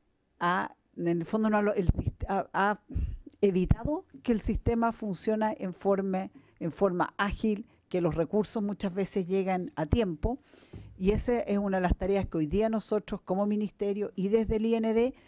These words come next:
se está trabajando en conjunto para mejorar todo el proceso de rendición de cuentas, porque efectivamente podríamos decir que es un zapato chino. ¿Y quiénes son los últimos perjudicados? Son los, eh, deportistas. Y como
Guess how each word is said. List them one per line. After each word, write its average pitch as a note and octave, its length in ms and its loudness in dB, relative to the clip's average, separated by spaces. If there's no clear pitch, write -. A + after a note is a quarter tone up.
se - 160 -6
está G3 220 0
trabajando F3 640 -2
en A3+ 140 0
conjunto C4+ 840 0
para F#3+ 200 2
mejorar E3 480 0
todo G#3 240 0
el A3 80 -2
proceso G3 440 -10
de F#3 60 -4
rendición F3 460 -8
de E3+ 80 -2
cuentas, C#3 340 -2
porque D3+ 240 -8
efectivamente F#3+ 680 -2
podríamos F3+ 420 0
decir E3+ 280 -4
que G3 100 2
es F3+ 120 2
un F#3 120 -6
zapato E3+ 560 0
chino. C#3+ 340 0
¿Y D#3+ 140 -2
quiénes G#3 280 2
son A3 180 2
los G#3+ 100 4
últimos A#3 400 0
perjudicados? C#4 720 2
Son G#3 340 2
los, F#3+ 380 0
eh, - 400 -2
deportistas. E3+ 800 0
Y A3+ 260 2
como D#3 460 0